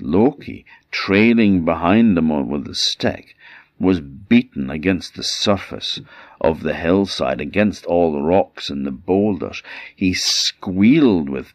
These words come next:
pain. But the eagle kept flying, and Loki kept screaming. And eventually he said, "Yes, yes, yes, yes, all right, all right, I'll do it. I'll do it. I'll give you what you want.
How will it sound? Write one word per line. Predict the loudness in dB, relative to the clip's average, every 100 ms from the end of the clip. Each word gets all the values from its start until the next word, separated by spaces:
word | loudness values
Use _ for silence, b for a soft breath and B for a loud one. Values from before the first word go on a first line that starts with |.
| _
pain. | -12 -2 2 2 2 -4 -14 _ _ _ _ _ _ _ -20 -14
But | 0 2 0 -4 -20 B B B -14
the | -10
eagle | -4 0 4 4 2
kept | -2 -2 -2 -4
flying, | -18 -6 0 2 2 -2 -12 B B
and | -18 -10
Loki | 0 0 0 -8
kept | -6 -2 -2 -2 -8
screaming. | -6 -6 -2 2 2 0 -8 _ B B B
And | -6 -6
eventually | 0 4 4 2 2 2
he | 4 2
said, | 2 -2
"Yes, | 2 2 2
yes, | 2 2
yes, | 2 0 0
yes, | 0 2
all | 4 6 6
right, | 6 4 4
all | 4 4
right, | 4 4 4
I'll | 4 4 2 4
do | 6
it. | 6 2 -10 _ b b b b b b 0
I'll | 2 2
do | -2 2 4
it. | 6 4
I'll | 2
give | 2 0 0 2
you | 2 2
what | 2 0 2
you | 4
want. | 6 4 2 -8